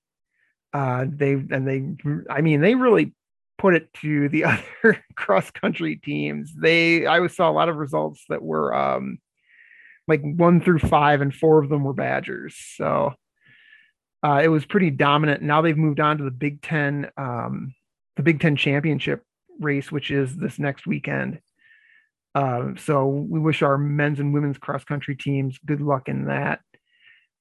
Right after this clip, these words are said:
I also wanna quickly mention swimming and diving. I believe our swim team, uh, for, at least for the women, beat Arizona State this last weekend. Uh, the men lost. They did not, they did not do as well. But,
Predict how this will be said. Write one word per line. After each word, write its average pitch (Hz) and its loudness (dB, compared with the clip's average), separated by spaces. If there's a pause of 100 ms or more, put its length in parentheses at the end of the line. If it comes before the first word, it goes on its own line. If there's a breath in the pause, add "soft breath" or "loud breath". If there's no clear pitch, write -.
(200)
I 156 2
also 190 4
wanna 170 4
quickly 170 -2
mention 160 0
swimming 196 2
and 147 0
diving. 156 0
I 143 -2
believe 156 -4
our 170 0
swim 160 -6
team, 139 -6 (240)
uh, 143 0
for, 156 -2
at 151 -2
least 190 0
for 196 0
the 151 0
women, 147 -2 (400)
beat 180 -4
Arizona 160 4
State - -2
this 147 -8
last 139 -2
weekend. 139 -4
Uh, 135 -2
the 131 -2
men 156 2 (100)
lost. 135 -2 (200)
They 147 -2
did 143 -6
not, 135 0 (100)
they 147 -4
did 139 -8
not 135 -2
do 131 -6
as 131 -10
well. 107 -8 (800 soft breath)
But, 139 2